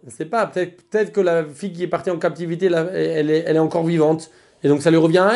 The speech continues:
elle. Veidar Tilta, et l'autre tiers, Yahvinan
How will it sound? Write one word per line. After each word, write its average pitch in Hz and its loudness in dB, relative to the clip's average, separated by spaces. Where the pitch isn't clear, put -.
elle. 165 2
Veidar 185 4
Tilta, 156 2
et 156 2
l'autre 175 2
tiers, 156 2
Yahvinan 196 2